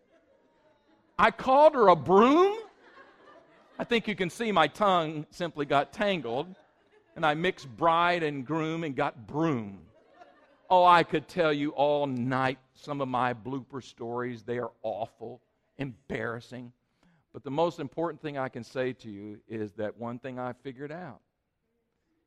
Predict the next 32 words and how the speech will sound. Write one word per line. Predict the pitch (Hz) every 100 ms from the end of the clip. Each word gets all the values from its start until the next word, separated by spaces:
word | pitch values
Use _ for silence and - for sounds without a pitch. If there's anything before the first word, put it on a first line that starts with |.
| _ _ -
You |
have | 98 120 127 -
to | 123
hit | 110 113 104 _ _ _ _
the | 117
reset | 107 104 - 101 - _ _ _
button. | - _ 120 _ _ _ _ _ _ _ _
For | 175
a |
while, | 160 180 190 160
I |
was | 135 139
paranoid | - 175 185 180 147 120 104
for | 131
the | 131
next | 170 - -
time | - 220 156 - _
someone | - - 254 208 123
was | 110 107
gonna | 127
say, | 120 123 120 - _
"Would | 131 107
you |
do | 113 110
a |
wedding?" | 101 113 98 110 _ _ _ _ _ _ _ 247 _ _ _ _ _ _ _ _ _ _ -
And | 104
I | 117
do | 110 127
have | 117 110
other | 110
wedding | 110 110